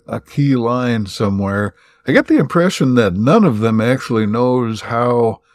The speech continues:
the gunfight at the O K Corral went down. You know, they, <laughs>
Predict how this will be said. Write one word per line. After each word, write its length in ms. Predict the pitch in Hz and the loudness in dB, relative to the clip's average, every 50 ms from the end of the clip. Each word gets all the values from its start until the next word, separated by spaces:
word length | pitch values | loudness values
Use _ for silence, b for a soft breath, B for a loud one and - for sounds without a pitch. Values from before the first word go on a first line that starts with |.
| _ _ _ _ _ _ - | _ _ _ _ _ _ -14
the 680 | 98 95 110 117 113 113 110 110 110 107 104 101 104 - - | -8 -6 -4 -4 -2 -4 -4 -6 -6 -8 -8 -10 -10 -12 -12
gunfight 580 | - 127 127 127 117 - - 120 117 117 113 107 | -8 -6 -6 -6 -4 0 0 2 2 2 -2 -4
at 80 | 85 | -6
the 140 | 82 98 110 113 | -8 -8 -6 -6
O 100 | 117 - | -6 -6
K 260 | - - 117 107 101 | -6 -4 -4 -4 -4
Corral 760 | - - 107 107 113 113 110 110 110 107 107 107 107 98 98 | -6 -6 -4 -2 -2 -2 -2 -2 -2 -2 -2 -2 -4 -4 -4
went 340 | 98 110 110 110 101 80 73 | -4 -4 -4 -4 -4 -6 -8
down. 680 | 95 110 117 110 95 87 85 82 76 73 73 76 85 - _ _ _ 90 _ - | -10 -12 -8 -8 -6 -6 -6 -6 -8 -10 -12 -12 -14 -16 _ _ _ -18 _ -8
You 80 | 190 | -8
know, 60 | - - - | -8 -8 -14
they, 80 | 180 90 | -14 -14
<laughs> 120 | 82 - | -14 -16